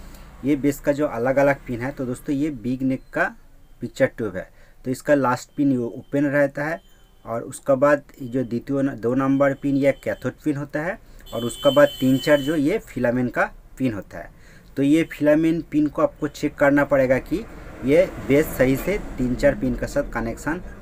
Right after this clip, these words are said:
हुआ है कि नहीं। अ, तो इसीलिए देखिए meter को इस तरह बार्जा range पर रखना पड़ेगा, और बार्जा range पर रखने का बाद आपको दिखाता हूँ। अब थोड़ा रुकिए,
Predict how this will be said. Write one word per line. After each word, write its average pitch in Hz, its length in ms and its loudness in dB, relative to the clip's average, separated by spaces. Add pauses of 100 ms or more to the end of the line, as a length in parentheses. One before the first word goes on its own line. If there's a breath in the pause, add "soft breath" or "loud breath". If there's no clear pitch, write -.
(160)
हुआ 135 180 8
है 139 120 4
कि - 200 -8
नहीं। 92 180 -8
अ, - 1400 -8
तो 131 80 2
इसीलिए 147 400 2
देखिए 160 300 2
meter 147 380 4
को 147 120 0
इस 139 180 0
तरह 143 160 6
बार्जा 117 360 4
range 135 220 2
पर 139 180 4
रखना 120 280 0
पड़ेगा, 131 400 0 (640)
और 107 200 -4
बार्जा 120 420 2
range 151 240 2
पर 147 180 2
रखने 123 280 -2
का 127 160 -4
बाद 110 380 2 (2000)
आपको - 240 -6
दिखाता 135 440 -2
हूँ। 139 240 -4
अब - 100 -12 (160)
थोड़ा 117 140 0
रुकिए, 120 400 -6